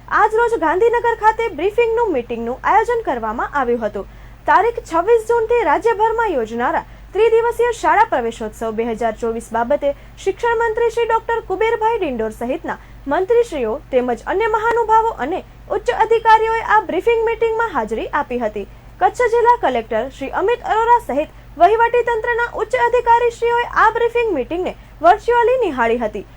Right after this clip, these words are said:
મુખ્યમંત્રીશ્રી સહિત મહાનુભાવો દ્વારા આપવામાં આવેલા સૂચનો અને માહિતીને ધ્યાને લઈને જિલ્લા કલેક્ટર શ્રી અમિત અરોરાએ કચ્છ જિલ્લામાં યોજાનારા પ્રવેશોત્સવની તૈયારીઓની સમીક્ષા માટે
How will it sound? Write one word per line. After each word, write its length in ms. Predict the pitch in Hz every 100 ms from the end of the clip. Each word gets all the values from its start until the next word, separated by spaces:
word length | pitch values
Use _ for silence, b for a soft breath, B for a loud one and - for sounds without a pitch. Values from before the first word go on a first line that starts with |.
| B 320
મુખ્યમંત્રીશ્રી 800 | 392 494 466 466 480 453 480 466
સહિત 520 | 240 240 220 - - 311
મહાનુભાવો 540 | 392 453 494 480 480 466
દ્વારા 280 | 466 466 - -
આપવામાં 480 | 226 233 233 - 233
આવેલા 260 | 226 226 240
સૂચનો 360 | 392 415 480 480 480
અને 100 | 453 480
માહિતીને 460 | 311 233 226 233 233 233
ધ્યાને 320 | 233 233 233
લઈને 200 | 277 330 - B B -
જિલ્લા 240 | 349 453 466
કલેક્ટર 340 | 466 480 466 453
શ્રી 120 | 466 453 339
અમિત 260 | 440 466 262
અરોરાએ 360 | 233 226 214 285 -
કચ્છ 320 | 381 - 453
જિલ્લામાં 420 | 466 453 453 466 381
યોજાનારા 560 | 240 240 226 254 311 B B B
પ્રવેશોત્સવની 800 | 349 415 480 466 466 466 453 480 466
તૈયારીઓની 640 | 349 453 466 466 453 466 -
સમીક્ષા 420 | 247 240 - 226 247
માટે 240 | - -